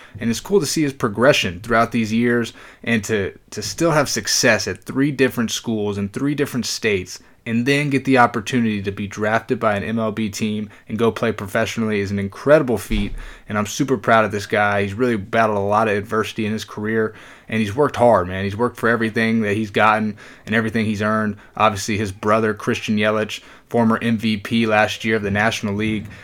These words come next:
and just we take a really deep insider look at what helped these guys succeed throughout their careers, kinda how they were raised, what they learned, how they learned leadership, and how they were leaders on and off the field.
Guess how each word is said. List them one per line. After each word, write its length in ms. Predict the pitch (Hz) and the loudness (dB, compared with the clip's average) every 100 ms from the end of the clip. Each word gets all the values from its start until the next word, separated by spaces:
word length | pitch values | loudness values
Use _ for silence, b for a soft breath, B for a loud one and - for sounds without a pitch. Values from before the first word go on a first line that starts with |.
| B | B
and 240 | B 107 107 | B 0 0
just 260 | 107 - - | -4 -8 -8
we 100 | 120 | 4
take 240 | 196 196 | 4 6
a 80 | 98 | 2
really 320 | 104 151 117 | 2 2 2
deep 420 | 98 120 123 123 - | 0 0 0 0 -4
insider 440 | 123 120 120 107 | -2 2 2 2
look 360 | 98 113 113 - | 0 0 -2 0
at 220 | 104 - | -2 -2
what 220 | 113 143 - - - | -4 -4 -6 -20 -6
helped 260 | - 139 - | -2 0 0
these 160 | 120 | 0
guys 260 | 113 120 120 | 2 2 2
succeed 600 | 113 107 - 131 131 117 | -4 -6 -2 2 2 2
throughout 260 | 113 110 | 2 2
their 140 | 110 107 | 2 -2
careers, 600 | - 98 110 113 113 - B B B B | -4 -4 0 2 0 -2 B B B B
kinda 180 | 120 | 2
how 140 | 110 117 | 4 4
they 100 | 110 | 4
were 180 | 98 90 | 0 -2
raised, 600 | 98 120 120 117 113 - B B B | 0 2 4 2 -2 -10 B B B
what 160 | 113 | -4
they 160 | 113 110 | 0 0
learned, 460 | 98 113 117 117 110 | 2 2 4 2 2
how 160 | 117 | 2
they 100 | 113 | 2
learned 300 | 110 113 101 | 2 0 2
leadership, 580 | 113 117 104 - 113 104 | 2 2 0 2 0 0
and 80 | 101 | 0
how 140 | 120 | 2
they 100 | 117 | 2
were 140 | 107 101 | 0 0
leaders 340 | 113 120 107 | 0 2 2
on 180 | 107 107 | 0 0
and 80 | 104 | 2
off 200 | 107 - | 0 -2
the 80 | |
field. 360 | 95 110 113 90 | -8 -2 -2 -2